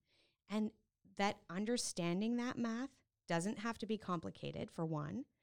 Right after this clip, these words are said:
And number two, creates massive amount of freedom for you.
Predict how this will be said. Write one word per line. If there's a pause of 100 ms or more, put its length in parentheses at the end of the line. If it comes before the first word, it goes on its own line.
(520)
And
number
two,
creates
massive
amount
of
freedom
for
you.